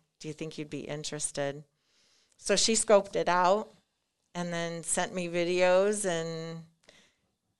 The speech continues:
next thing you know, we're buying a bakery,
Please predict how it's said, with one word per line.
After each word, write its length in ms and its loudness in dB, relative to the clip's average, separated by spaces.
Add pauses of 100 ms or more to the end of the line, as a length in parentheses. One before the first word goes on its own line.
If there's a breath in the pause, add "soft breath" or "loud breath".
(300)
next 240 -2
thing 220 -4
you 80 -2
know, 580 4
we're 140 -2
buying 340 2
a 40 4
bakery, 760 0